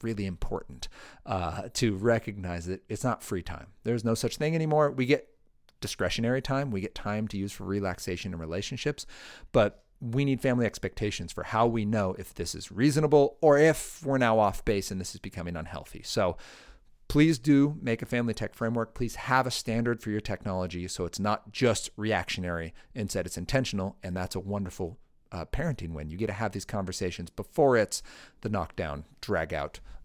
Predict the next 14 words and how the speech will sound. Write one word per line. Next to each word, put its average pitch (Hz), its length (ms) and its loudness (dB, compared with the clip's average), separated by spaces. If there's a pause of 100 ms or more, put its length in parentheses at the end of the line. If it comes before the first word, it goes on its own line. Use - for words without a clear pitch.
uh, 73 220 -4
fights - 340 -8
they 82 100 -8
can 85 200 -12
become. 82 460 -4 (120)
The - 80 -10
third 202 300 10
part 175 200 10
of 120 60 6
this 104 180 0
then, 71 280 -6 (520)
in 165 260 2
closing, 127 460 2
is 110 300 -4